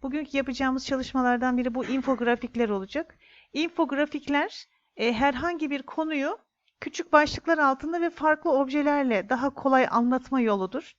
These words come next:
Daha anlaşılır olması için. Bir infografiğimiz olacak ve arkasından dediğim gibi karikatürlerimiz vardı daha öncesinden.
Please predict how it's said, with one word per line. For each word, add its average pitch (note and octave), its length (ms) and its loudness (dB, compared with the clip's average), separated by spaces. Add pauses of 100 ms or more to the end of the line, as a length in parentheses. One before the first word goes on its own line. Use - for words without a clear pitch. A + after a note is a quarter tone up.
Daha A3+ 200 2
anlaşılır A#3 600 0
olması F#3+ 460 -2
için. G3+ 320 -14 (580)
Bir D4 120 0
infografiğimiz D4+ 920 -2
olacak D4 520 -6 (360)
ve - 100 4
arkasından D#4 680 2 (440)
dediğim D4+ 300 -4
gibi D4+ 220 -6
karikatürlerimiz D4+ 920 -2
vardı A#3 360 0
daha G#3 240 -2
öncesinden. G#3 760 -6